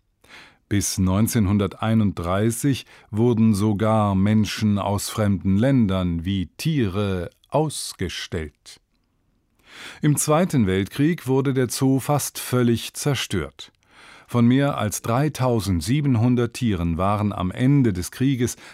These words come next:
nur einundneunzig übrig. Eines davon war ein Flusspferd mit dem Namen Knautschke. Es überlebte auch die Blockade der Stadt in den Jahren neunzehnhundertachtundvierzig neunundvierzig,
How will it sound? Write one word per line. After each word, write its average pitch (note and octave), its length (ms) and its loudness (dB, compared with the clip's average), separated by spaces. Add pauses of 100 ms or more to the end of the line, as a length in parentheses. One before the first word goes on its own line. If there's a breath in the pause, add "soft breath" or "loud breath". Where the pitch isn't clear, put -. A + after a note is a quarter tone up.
nur A#2 400 2
einundneunzig A#2 1300 0
übrig. E2+ 680 -6 (640 loud breath)
Eines D#3 340 2
davon A#2+ 480 0
war A#2+ 220 0
ein B2 180 0
Flusspferd B2 960 -2
mit A2+ 220 0
dem F#2+ 180 2
Namen F#2 420 0
Knautschke. A2 880 -2 (720 loud breath)
Es E3+ 180 0
überlebte A#2+ 600 2
auch G#2 220 -2
die A2 200 0
Blockade G#2 640 0
der F2+ 160 -4
Stadt - 360 -4 (280 loud breath)
in C3 200 2
den A#2 200 4
Jahren G#2 540 0
neunzehnhundertachtundvierzig G2 1600 -2
neunundvierzig, G#2 1000 0